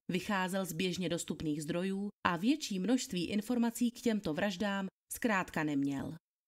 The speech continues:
Na první fotografii deníku jste měli rovněž možnost si povšimnout, že prvních několik stran bylo vytrženo. I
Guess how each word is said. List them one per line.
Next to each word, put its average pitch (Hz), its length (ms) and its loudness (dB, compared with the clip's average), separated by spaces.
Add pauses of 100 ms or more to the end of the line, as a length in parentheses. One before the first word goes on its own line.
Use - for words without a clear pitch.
(560)
Na 202 140 6
první 214 360 2
fotografii 214 640 -2
deníku 180 540 -4
jste 202 280 -4
měli 185 280 0
rovněž 175 340 -2
možnost 180 420 -4
si 190 80 -2
povšimnout, 175 680 -4 (220)
že 180 220 -2
prvních 262 460 2
několik 214 380 0
stran 220 420 0
bylo 240 280 2
vytrženo. 160 560 -2 (840)
I 254 60 8